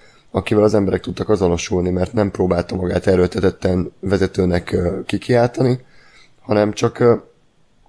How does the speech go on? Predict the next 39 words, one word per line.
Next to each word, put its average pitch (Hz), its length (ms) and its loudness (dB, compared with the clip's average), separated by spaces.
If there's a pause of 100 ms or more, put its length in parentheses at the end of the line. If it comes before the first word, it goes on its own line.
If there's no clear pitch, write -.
(200)
lefektetett - 600 -6
olyan 92 180 0
problémákat, 104 600 0
amikkel 98 460 2
a 92 100 2
társadalomnak 90 580 -4
a - 40 -8
nagy 87 180 2
része 87 440 -2
tudott 85 260 -4
azonosulni, 85 580 -2
és 87 140 -2
ez 95 200 -2
például 95 240 -2
egy 92 80 -4
tök - 220 -4
jó 233 140 -12
gondolata 85 460 -2
a 90 60 -2
filmnek, 82 560 -6 (560)
hogy - 160 -6
ő 92 40 4
nem 95 140 2
szervezett, 87 680 -2
ö, 85 280 2
gengsztereket, 98 840 -2
meg 123 200 -8
nem, 90 200 -2
nem 95 300 0
úszott - 380 -8
a - 40 -14
pénzben, 107 580 2
meg 82 180 -2
mit 87 120 -6
tudom 107 240 0
én, 98 220 -2 (340)
nem 90 160 -12
rabott 82 240 -10
bankokat, 127 640 0